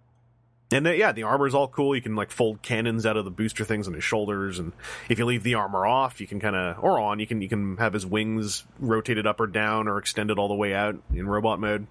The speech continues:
Uh, the other Iron Factory figure I got right after that was their Warpath, who's called Burning Slug. And, uh, this thing is just, just perfect Iron Factory. It is essential Iron Factory. The thing is, like, thirty-five bucks.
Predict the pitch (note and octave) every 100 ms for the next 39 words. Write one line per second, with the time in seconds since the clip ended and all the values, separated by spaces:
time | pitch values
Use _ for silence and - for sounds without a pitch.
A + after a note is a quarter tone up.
0 | - - - - - - G#2 G#2+ G2+ G2
1 | F#2 - - - - - C#3+ A#3+ C4+ D3+
2 | D3+ C3+ C#3 C3+ D3+ C#3+ C3+ D#3 - A2+
3 | D3 G3 A2 A#2+ A2+ A#2+ G#2 A#2+ A#2 A2+
4 | F3+ A3+ C3 G#2+ E2+ G2+ F2+ A2+ G#2 F2+
5 | F#2 C#3 D#3+ D#3 D3 B2+ - - D#3+ E3+
6 | G2+ E2+ - - - - - - G#2+ A2
7 | G#2+ G#2 A2 G#2+ G#2+ G2 C2 A2 A3+ F4
8 | - C4 G#3 D#3+ D3 C3 - - A#2 A2+
9 | C#3 B2 - - - - - _ - -
10 | G#3 G3 - D#3+ - - C#3 B2+ A#2+ -
11 | G#2 - G#2+ G#2+ G2+ C#3 C#3 A#2 - -
12 | - - E3 - - F3 - C3+ A2 A#2
13 | A2 G#2 G#2+ F#2+ F#2 G2+ F#2 G#2 C3 A2+
14 | G#2+ D3+ F#3 F3+ F3+ C3+ D3 C#3+ -